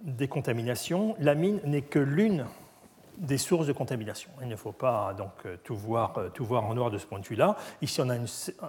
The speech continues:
on a un certain nombre de sources, de termes sources, euh, pour, euh, donc, euh, donner des intrants qui vont arriver dans les nappes, ici dans, dans un niveau aquifère par exemple. Donc on a l'agriculture, l'activité industrielle au sens large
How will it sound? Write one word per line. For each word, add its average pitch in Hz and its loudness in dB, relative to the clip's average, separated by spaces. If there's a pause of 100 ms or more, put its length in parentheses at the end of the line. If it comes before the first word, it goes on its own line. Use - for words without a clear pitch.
on 123 -8
a 120 -4
un 110 -4
certain 143 0
nombre 143 4
de 117 0
sources, 165 4 (220)
de 123 -2
termes 151 4
sources, 160 2 (600)
euh, - -6 (140)
pour, 165 4
euh, 123 -2 (320)
donc, 143 0 (480)
euh, 127 -4
donner 139 4
des 110 0
intrants 139 2
qui 117 -6
vont 131 2
arriver 117 4 (300)
dans 135 4 (160)
les 120 -2
nappes, 107 -6 (360)
ici 113 -8
dans, 107 -8
dans 104 -8
un 101 -6
niveau 104 -4
aquifère 117 -2
par 117 -2
exemple. 185 2 (360)
Donc 98 -6
on 98 -8
a 92 -4
l'agriculture, 113 0
l'activité 110 -4
industrielle 104 -6
au 101 -4
sens - -4
large 190 4